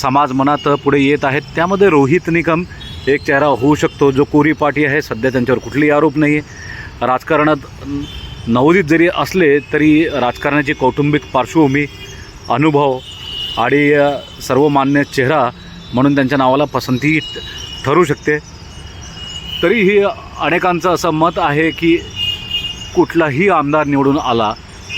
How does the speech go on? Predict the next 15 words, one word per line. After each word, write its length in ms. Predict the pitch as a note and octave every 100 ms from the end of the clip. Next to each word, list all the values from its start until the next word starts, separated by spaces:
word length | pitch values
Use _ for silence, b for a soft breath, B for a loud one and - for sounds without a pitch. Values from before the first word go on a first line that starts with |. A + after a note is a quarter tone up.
| -
कुठलाही 600 | E3 E3 E3+ D3+ F3+ F#3+
महापौर 540 | C#3+ C3 C#3 C#3+ D#3
निवडून 340 | C#3 C#3 C#3+ C3+
आला, 240 | A#2 G2+ F#2+ B B B -
सध्या 260 | C3+ B2+ F3+
जरी 280 | D3 D#3 E3+
प्रशासक 480 | - B2+ D#3 D3 C#3+
राज 200 | C#3 C#3+ -
असले 360 | C3+ - D3+ A#2+ B B B - -
तरी 320 | E3 G3 D#3+ A2+ - - - - -
लवकरात 380 | B2 C3 E3+ E3
लवकर 320 | D#3 D3 E3
महापालिकेच्या 640 | D#3 B2 C3+ C#3+ D3+ D#3+ D#3+
निवडणुकासुद्धा 580 | D3+ D#3 D#3 D#3+ C#3+ D3+
व्हाव्यात. 320 | C#3+ C#3+ D#3+